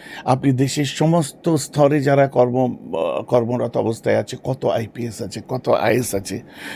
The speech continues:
যখন তারা ওই মৌলবাদী বা ওই পার্টিকুলার সম্প্রদায়টাকে দি-, দিকে আঙুল তুলে দেয়, তখন কিন্তু এই আইএস, আইপিএসগুলোকেও ছোট করা হচ্ছে। যার জন্য আমাদের উচিত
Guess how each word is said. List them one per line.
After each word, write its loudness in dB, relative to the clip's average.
যখন 2
তারা 4
ওই 6
মৌলবাদী 6
বা 6
ওই 6
পার্টিকুলার 0
সম্প্রদায়টাকে 2
দি-, 2
দিকে 0
আঙুল 4
তুলে 2
দেয়, 2
তখন 2
কিন্তু -4
এই 2
আইএস, 2
আইপিএসগুলোকেও 0
ছোট -2
করা 0
হচ্ছে। -6
যার 2
জন্য 4
আমাদের 4
উচিত 4